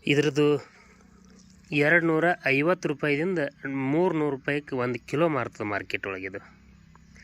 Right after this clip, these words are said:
ಅದಕ್ಕೆ ಕೊಂಡು ತಗೊಳ್ಳೋದಂತೂ ಆಗಂಗಿಲ್ಲ. ಸುಮ್ಮ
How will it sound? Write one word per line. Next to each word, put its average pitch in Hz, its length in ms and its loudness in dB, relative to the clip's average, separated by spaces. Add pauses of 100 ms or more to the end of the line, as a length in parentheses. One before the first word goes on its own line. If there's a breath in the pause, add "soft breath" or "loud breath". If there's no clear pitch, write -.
(680 loud breath)
ಅದಕ್ಕೆ 123 360 0 (580 loud breath)
ಕೊಂಡು 143 220 2
ತಗೊಳ್ಳೋದಂತೂ 123 640 -2
ಆಗಂಗಿಲ್ಲ. 104 500 -4 (920 loud breath)
ಸುಮ್ಮ 170 320 2